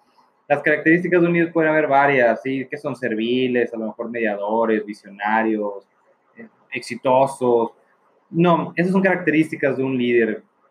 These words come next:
Eh, vamos a hablar ahora sobre qué es un líder, qué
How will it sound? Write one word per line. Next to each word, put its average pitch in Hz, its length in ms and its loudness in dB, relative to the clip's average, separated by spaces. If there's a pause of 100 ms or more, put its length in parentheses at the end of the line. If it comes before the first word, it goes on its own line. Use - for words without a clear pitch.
(140)
Eh, 123 300 -2
vamos 190 320 0
a 175 40 0
hablar 165 220 2
ahora 170 200 2
sobre 147 520 -2 (520)
qué 208 380 2
es 214 200 0
un 185 220 0
líder, 175 560 2 (440)
qué 196 260 -2